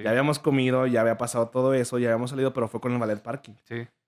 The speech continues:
Speaker 1: Y fue como que me llevó el coche, en ese entonces tenía el Mercedes, y pues
Speaker 2: Ujú.
Speaker 1: yo le di, pues algo, ¿no? Lo que tenía ahí.
Speaker 2: Creo que me acuerdo cuánto le diste.
Speaker 1: No, como cin-, no me acuerdo, le di como cincuenta pesos, ¿no?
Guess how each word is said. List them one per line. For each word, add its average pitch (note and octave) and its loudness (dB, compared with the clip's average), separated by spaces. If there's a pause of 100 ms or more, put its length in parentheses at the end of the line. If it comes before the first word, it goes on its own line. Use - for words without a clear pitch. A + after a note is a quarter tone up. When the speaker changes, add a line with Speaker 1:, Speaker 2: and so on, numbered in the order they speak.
(120)
Speaker 1:
Y G#2 -18
fue G#2 -12
como A#2 -2
que - -12
me G#2+ -8
llevó G#2+ 0
el C3 -2
coche, D#3 0
en B2+ 0
ese A2+ -8
entonces A2 -6
tenía A2 -6
el A2+ -2
Mercedes, C3 -2
y C#3 -10
pues C3 -8
Speaker 2:
Ujú. - -8
Speaker 1:
yo A#2 -4
le B2 0
di, B2 -2
pues - -16
algo, A3 2
¿no? F3 2
Lo G#3 0
que D#3 -4
tenía B2+ 0 (520)
ahí. D#3 -4
Speaker 2:
Creo D3 0
que D#3+ 0
me D3 2
acuerdo C#3 -2
cuánto C3+ -6
le B2+ -2
diste. B2 -8 (280)
Speaker 1:
No, B2 -4
como A#2+ -2
cin-, A2+ -6 (540)
no B2+ -4
me F#3 2
acuerdo, G3 0
le D3+ 2
di D3+ -8
como G#3+ 0
cincuenta F3 -2
pesos, G#3+ -4
¿no? G3+ 2